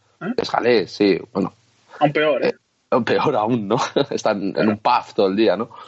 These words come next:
Speaker 2: Ni siquiera sale, ¿no? A tomar
Speaker 1: A
Speaker 2: el
Speaker 1: las
Speaker 2: sol.
Speaker 1: seis, ¿eh? A dormir, a las
Speaker 2: A
Speaker 1: seis
Speaker 2: jugar
Speaker 1: de la
Speaker 2: al golf. A jugar al golf a las cinco y a las seis a cenar y a dormir. Es decirte, al final Bale le cambia el, le dice a, a Asensio, se queja cuando Asensio no le centra,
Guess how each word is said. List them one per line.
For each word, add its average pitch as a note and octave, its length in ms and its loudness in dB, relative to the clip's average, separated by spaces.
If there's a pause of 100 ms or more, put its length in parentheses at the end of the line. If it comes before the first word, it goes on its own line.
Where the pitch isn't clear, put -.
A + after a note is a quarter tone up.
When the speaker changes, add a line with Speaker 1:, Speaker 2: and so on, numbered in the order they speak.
(400)
Speaker 2:
Ni A#2+ 140 0
siquiera A2+ 340 2
sale, F#2 340 0
¿no? G2 100 -4
A G#2 60 2
tomar G2 200 -2
Speaker 1:
A - 20 2
Speaker 2:
el - 60 2
Speaker 1:
las - 60 0
Speaker 2:
sol. - 140 0
Speaker 1:
seis, G3 280 0
¿eh? C4+ 200 0
A B2+ 60 -8
dormir, C#3 340 0
a A#2 40 -2
las B2 40 -2
Speaker 2:
A C3+ 40 -2
Speaker 1:
seis D3 120 0
Speaker 2:
jugar C3+ 160 4
Speaker 1:
de G#2+ 60 4
la G#2 40 6
Speaker 2:
al G2 40 2
golf. G#2 420 0
A - 200 -14
jugar G#2+ 200 2
al G#2 100 4
golf D#3+ 300 0
a A#2 80 4
las G2+ 220 2
cinco D3 240 2
y - 20 2
a G2+ 40 6
las F#2+ 140 4
seis A#2+ 140 2
a G#2+ 60 -4
cenar B2+ 260 2
y B2+ 40 4
a G2+ 40 4
dormir. F#2+ 260 -2 (440)
Es A2 180 -2
decirte, A2+ 480 0
al A2+ 100 2
final A2+ 360 0
Bale A#2 320 2 (800)
le A2+ 200 0
cambia G#2 420 2
el, F2+ 340 2
le G2+ 180 0
dice G#2 240 0
a, G2 140 4
a G2 220 2
Asensio, G2+ 720 0
se - 180 0
queja G2+ 300 2
cuando F#2+ 200 0
Asensio G2 280 0
no F#2+ 100 2
le F#2+ 100 2
centra, F#2+ 440 0